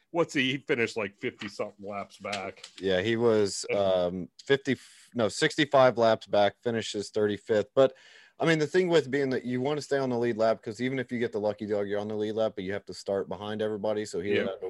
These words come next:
Speaker 2: work his way through traffic. So I appreciate how hard he was racing. It was just unfortunate that,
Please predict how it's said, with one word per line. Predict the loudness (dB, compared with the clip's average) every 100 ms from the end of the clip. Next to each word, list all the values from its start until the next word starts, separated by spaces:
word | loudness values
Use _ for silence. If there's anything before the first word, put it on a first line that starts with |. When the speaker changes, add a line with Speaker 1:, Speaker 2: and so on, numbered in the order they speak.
| -6
Speaker 2:
work | -4 -4
his | -6 -4
way | -4 -4
through | -6 -6
traffic. | 0 0 0 -4 -6 _ _ _ _
So | 2 4
I |
appreciate | 4 0 2 2
how | 2 2
hard | 2 2
he | 2 -2
was | -2
racing. | 0 -2 -2 -4
It |
was | -4
just | -6 -6
unfortunate | -8 -4 -2 -2 -6 -8 -6
that, | -4 -4